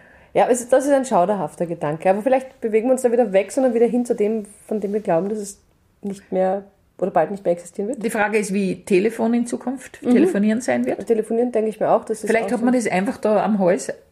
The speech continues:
Speaker 2: implantiert. Schon
Speaker 1: Ja.
Speaker 2: bei der Geburt kriegt man ein Telefon eingesetzt.
Speaker 1: So eingesetzt, ja.
Speaker 2: Und dann kann man sich nur noch einen Anbieter aussuchen.
Speaker 1: Ja.
Speaker 2: <laughs> Das ist so, „Ja, es ist ein Mädchen. Äh, wo, wo, was wollen Sie denn für einen Anbieter?“
Speaker 1: Na, Magenta, natürlich.
Speaker 2: Ja.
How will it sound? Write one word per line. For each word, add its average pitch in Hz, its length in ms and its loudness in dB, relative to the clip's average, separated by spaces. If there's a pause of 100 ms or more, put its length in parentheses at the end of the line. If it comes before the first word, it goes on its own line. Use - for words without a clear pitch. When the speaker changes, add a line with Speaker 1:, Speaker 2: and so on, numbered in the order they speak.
(140)
Speaker 2:
implantiert. 202 680 2 (200)
Schon 208 100 4
Speaker 1:
Ja. 214 80 6
Speaker 2:
bei 226 80 4
der 220 120 -2
Geburt - 420 -2
kriegt 233 240 -4
man 226 160 2
ein 180 180 0
Telefon 214 400 0
eingesetzt. 208 400 -2
Speaker 1:
So - 60 -6
eingesetzt, 196 340 -10
ja. 196 140 -6 (340)
Speaker 2:
Und 220 240 -4
dann 226 100 0
kann 226 120 2
man 233 60 0
sich 220 100 0
nur 226 120 0
noch 233 120 2
einen 202 100 2
Anbieter 214 540 0
aussuchen. 226 500 -2
Speaker 1:
Ja. 226 200 0
Speaker 2:
<laughs> - 60 -14 (1300)
Das 240 120 0
ist - 60 -6
so, 254 60 4
„Ja, - 560 -8 (160)
es 392 100 -2
ist 349 120 -2
ein 262 180 0
Mädchen. 220 640 -2 (400)
Äh, 311 340 2
wo, 311 80 2 (340)
wo, 285 140 2 (260)
was 311 220 2
wollen 311 160 4
Sie - 60 -8
denn 349 100 -2
für 339 100 2
einen 294 100 4
Anbieter?“ 330 460 0
Speaker 1:
Na, 277 100 6
Magenta, 339 580 0
natürlich. 311 560 -2
Speaker 2:
Ja. 247 240 -6